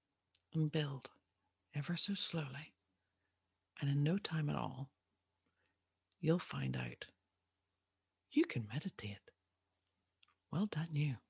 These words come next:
So enjoy this. Enjoy relaxing. You all need to relax,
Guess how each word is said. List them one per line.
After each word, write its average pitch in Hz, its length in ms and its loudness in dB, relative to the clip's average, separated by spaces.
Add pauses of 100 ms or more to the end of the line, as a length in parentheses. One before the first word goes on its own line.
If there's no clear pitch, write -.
(2000)
So 160 360 6 (560)
enjoy 175 400 10
this. 175 500 4 (880)
Enjoy 214 380 10
relaxing. 170 800 6 (1500)
You - 80 -2 (140)
all 175 420 10 (100)
need 147 300 6 (220)
to - 120 0
relax, 147 680 0